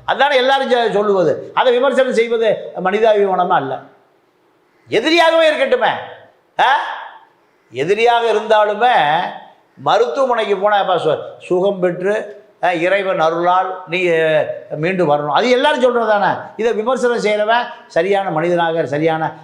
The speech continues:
அரசியல்வாதியா இருக்க முடியாது. எம் ஜி ஆர் ஆஸ்பத்திரி கிடக்கும்போது கருணாநிதி என்ன சொன்னாரு? "என்னுடைய நண்பன், நாற்பது ஆண்டு கால நண்பன் அமெரிக்கா புருக்ளின் மருத்துவமனையிலிருந்து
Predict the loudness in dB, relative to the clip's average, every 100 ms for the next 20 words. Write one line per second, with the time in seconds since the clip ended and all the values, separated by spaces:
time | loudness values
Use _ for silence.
0 | -6 -6 -4 -4 -4 -2 -4 -6 -18 -20
1 | -20 _ _ _ _ _ _ -8 -2 2
2 | 2 2 2 2 2 0 2 2 2 -2
3 | -2 -2 0 2 2 -2 -8 -6 0 2
4 | 2 0 2 2 2 0 -8 -12 -18 -8
5 | 0 0 2 2 2 2 2 2 0 -2
6 | 0 2 0 -4 -14 -10 -4 -2 0 2
7 | 2 0 0 0 0 -2 -2 -2 -2 -2
8 | -2 0 0